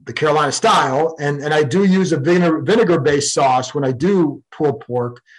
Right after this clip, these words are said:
with a little bit of the tomato sauce, 'cause I do like a little bit in there, but I don't,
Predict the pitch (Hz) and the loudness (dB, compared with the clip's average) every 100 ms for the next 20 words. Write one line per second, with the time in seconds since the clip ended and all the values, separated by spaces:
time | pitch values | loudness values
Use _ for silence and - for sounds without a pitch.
0 | _ _ - 151 185 180 262 285 214 190 | _ _ -4 2 4 6 6 6 6 6
1 | 170 156 - 165 170 143 - 131 - 143 | 4 2 0 2 4 2 0 -4 -4 -4
2 | 147 131 220 190 175 156 147 196 185 151 | -2 0 0 2 2 0 2 2 2 2
3 | 147 139 127 131 139 _ _ 143 180 220 | 0 0 -2 -4 -8 _ _ -6 0 2
4 | 208 185 | 2 0